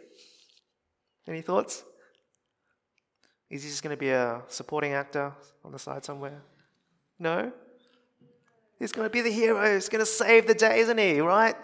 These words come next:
Miraculous birth. Well, let's look at what happens in the very next scene. We fast forward, whoop, to a few, uh, decades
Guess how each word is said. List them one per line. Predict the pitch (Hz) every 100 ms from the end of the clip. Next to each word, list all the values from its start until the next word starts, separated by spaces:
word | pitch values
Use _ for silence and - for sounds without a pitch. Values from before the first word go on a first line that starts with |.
| - -
Miraculous | 190 220 220 233 220 240 226 220
birth. | 233 233 226 185 - - - - _ _ _ _ _ _ _ -
Well, | - 170
let's | 208 -
look | 208 214
at |
what | 185 175
happens | 175 180 151
in |
the | 151
very | 147 151
next | 147 143 -
scene. | 135 117 107 - _ - -
We | 170
fast | - 202 208 -
forward, | 208 220 190 185 -
whoop, | 147 190 - - - - - - _ _ _ - - _
to | - 156
a |
few, | 151 208 196 - -
uh, | 151
decades | 151 175 175 170 151